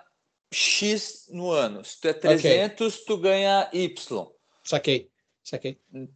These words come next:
Speaker 2: E como é que funciona
Speaker 1: Mas
Speaker 2: o seu fisioterapeuta, o seu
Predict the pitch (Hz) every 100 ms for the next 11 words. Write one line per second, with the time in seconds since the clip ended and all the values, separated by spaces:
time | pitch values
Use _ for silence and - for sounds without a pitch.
0 | _ 175 226 233 226 - 240 226 214 214
1 | 202 - - 185 185 185 170 - 160 190
2 | 190 156 - 165